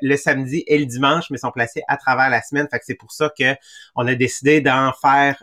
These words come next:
euh, d'en faire mon emploi à temps plein pour que je puisse, moi, vraiment adapter, avoir cette flexibilité-là, qu'on peut, on puisse, euh, profiter, que ce soit pour nos moments à nous,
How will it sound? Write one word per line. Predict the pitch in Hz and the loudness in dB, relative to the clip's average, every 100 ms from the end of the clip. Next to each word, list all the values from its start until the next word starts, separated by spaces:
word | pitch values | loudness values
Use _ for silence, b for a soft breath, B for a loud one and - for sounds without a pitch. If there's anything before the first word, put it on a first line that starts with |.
| - | -4
euh, | 113 110 110 107 107 | -2 0 0 -2 -2
d'en | 110 117 | -2 0
faire | 160 | 0
mon | 151 156 | 2 4
emploi | 143 - 175 - | 2 2 0 2
à | 165 | 0
temps | 185 156 135 | 2 0 0
plein | 165 165 | -2 -4
pour | 143 | -6
que | - 131 | -4 -4
je | - | -2
puisse, | 147 151 - b b | -4 -4 -8 b b
moi, | 131 123 | -2 0
vraiment | 123 123 131 _ | 0 0 -2 _
adapter, | 170 165 143 - - 147 | 2 4 2 0 2 2
avoir | 127 127 - | 2 -2 -8
cette | 135 | -14
flexibilité-là, | - 147 147 131 113 127 123 | -4 -4 -4 -10 -6 -4 -4
qu'on | 143 110 | -4 -6
peut, | - 139 135 | -4 -4 -4
on | 113 107 | -6 -8
puisse, | - 139 - | -4 -6 -6
euh, | - - | -16 -16
profiter, | - 139 - - 147 147 B B B | -6 -6 -6 -2 -2 -2 B B B
que | 147 | -2
ce | 151 | -2
soit | 143 165 | -2 -2
pour | 156 156 139 | 2 2 2
nos | 143 151 | 0 2
moments | 156 165 170 | 2 2 2
à | 143 143 | 0 0
nous, | 156 160 | 0 0